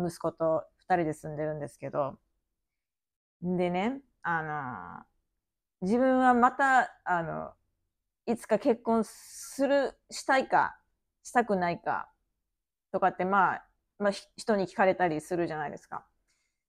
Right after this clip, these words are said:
で、うん、まあ、してもいいし、しなくてもいいしって思いますよね。別に、しなきゃっていう気もないし。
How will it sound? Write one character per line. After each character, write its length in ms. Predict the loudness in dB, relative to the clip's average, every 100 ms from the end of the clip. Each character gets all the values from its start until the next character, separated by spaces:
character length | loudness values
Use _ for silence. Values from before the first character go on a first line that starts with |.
| _ _ _
で、 480 | 2 4 8 6 6
う 60 | 4
ん、 640 | 4 4 4 0 -4 -8 -12 _ _ _
ま 120 | -4 -4
あ、 40 |
し 180 | -4 4
て 120 | 6
も 180 | 8 6
い 140 | 4
い 60 | 2
し、 140 | 0
し 140 | 0 2
な 120 | 2
く 100 | 2
て 100 | 0
も 120 | 0
い 140 | 0
い 40 | -4
し 160 | -6
っ 40 | -14
て 160 | -6
思 540 | -2 -2 0 -2 -2 -4
い 80 | -4
ま 180 | -4 -4
す 140 | -4
よ 120 | -6 -4
ね。 120 | -2
別 360 | 0 0 2
に、 400 | 4 4 2 -2 -6 _ _ _ _ -12
し 160 | -4 2
な 140 | 4
き 120 | 8
ゃ 100 | 8
っ 100 | 8
て 80 | 4
い 60 | 2
う 40 |
気 120 | 0
も 160 | -4 -2
な 160 | -2
い 80 | -4
し。 340 | -4 -2 -2